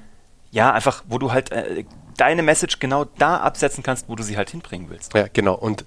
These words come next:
Speaker 2: was Uwe gerade meinte, ich habe letzte Woche mal einen kurzen Aufruf gestartet, Business-Influencer für My Barley Coffee. Und der Post ist echt durch die Decke gegangen. Wir haben zahlreiche Einsendungen, also wirklich Anfragen bekommen von tollen Leuten. Auch von Leuten, die vielleicht jetzt noch gerade im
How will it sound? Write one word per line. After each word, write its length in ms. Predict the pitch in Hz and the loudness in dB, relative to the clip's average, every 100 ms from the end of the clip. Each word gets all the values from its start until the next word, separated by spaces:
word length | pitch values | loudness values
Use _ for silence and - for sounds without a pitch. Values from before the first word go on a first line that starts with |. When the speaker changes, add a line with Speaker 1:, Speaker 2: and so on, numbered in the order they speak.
| - | -4
Speaker 2:
was 120 | 113 | -4
Uwe 160 | 143 135 | -2 2
gerade 200 | 120 104 | 4 6
meinte, 400 | 101 120 135 131 - - | 6 4 2 0 -8 -10
ich 140 | - 117 | -2 0
habe 100 | 104 | 4
letzte 260 | 135 - | 4 4
Woche 160 | 123 117 | 0 0
mal 220 | 113 113 | 4 6
einen 220 | 110 104 104 | 6 2 0
kurzen 320 | 156 - 127 | -2 -2 2
Aufruf 360 | 123 127 135 | 2 2 -4
gestartet, 520 | - 113 117 113 117 - - - - - | -6 2 4 4 2 0 -12 -18 -18 0
Business-Influencer 1040 | 156 156 143 - 139 - 123 120 - 117 113 | 4 4 2 0 -2 2 4 4 4 2 0
für 320 | - 113 104 | 0 2 2
My 300 | 101 101 123 | 2 4 4
Barley 280 | 120 110 107 | 6 4 4
Coffee. 440 | - 127 - 110 113 - - - | 2 2 4 2 0 -8 -20 0
Und 520 | 110 104 101 - - | 6 6 6 2 2
der 100 | 104 | 2
Post 340 | - 123 - | 2 0 0
ist 100 | 110 | -2
echt 220 | - 120 | 0 0
durch 100 | 117 | -2
die 140 | - 107 | -4 2
Decke 240 | 117 117 | 4 6
gegangen. 300 | 107 101 107 | 4 4 4
Wir 120 | 104 | 2
haben 220 | 107 120 - | 2 0 0
zahlreiche 800 | - 110 139 120 120 - 117 - | 0 2 2 4 4 4 4 4
Einsendungen, 720 | - 127 143 123 120 120 120 117 | 2 4 4 2 4 4 2 0
also 240 | 101 101 101 | -2 -2 -2
wirklich 260 | 117 107 | -2 -2
Anfragen 400 | 110 139 131 117 | -2 0 0 2
bekommen 300 | 113 127 120 | 2 2 2
von 200 | - 101 | 0 -2
tollen 280 | - 135 127 | 2 4 6
Leuten. 380 | 104 117 127 120 - - - | 6 6 2 -2 -6 -14 0
Auch 160 | - - | 0 2
von 100 | 143 | 4
Leuten, 320 | 131 170 147 | 4 4 2
die 240 | 131 135 - - - | 4 4 2 -10 0
vielleicht 300 | 123 143 - | 4 6 6
jetzt 160 | 156 | 4
noch 100 | 131 | 2
gerade 220 | 120 127 135 | 4 6 4
im 340 | 123 117 | 2 -2